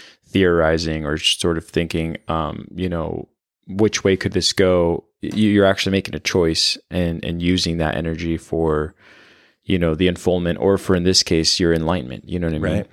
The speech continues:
Speaker 1: And that's why you have that, you have that opportunity from that morning star, you know, you have that
Speaker 2: Mm-hmm.
Speaker 1: opportunity. Um, so yeah, very interesting how,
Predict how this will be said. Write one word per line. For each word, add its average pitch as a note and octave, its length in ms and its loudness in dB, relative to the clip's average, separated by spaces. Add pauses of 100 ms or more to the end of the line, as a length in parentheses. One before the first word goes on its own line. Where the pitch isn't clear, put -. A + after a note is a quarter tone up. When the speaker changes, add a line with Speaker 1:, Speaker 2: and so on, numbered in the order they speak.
(180)
Speaker 1:
And F2 80 -6
that's F2+ 220 -2
why F2+ 200 4
you E2+ 180 0
have E2+ 320 -2
that, D#2+ 240 -2
you E2+ 100 -6
have E2+ 180 -2
that E2+ 100 2
opportunity E2+ 560 -4
from E2 480 -4
that - 160 0
morning F#2+ 280 2
star, - 380 0
you F2 140 -4
know, F2 120 -2
you F2 180 0
have F2+ 260 0
that E2+ 100 2
Speaker 2:
Mm-hmm. D#2+ 80 0
Speaker 1:
opportunity. - 600 -8 (360)
Um, E2+ 540 -2 (460)
so - 140 0
yeah, F2+ 120 4
very A2+ 260 2
interesting G#2 460 -4
how, E2 240 -2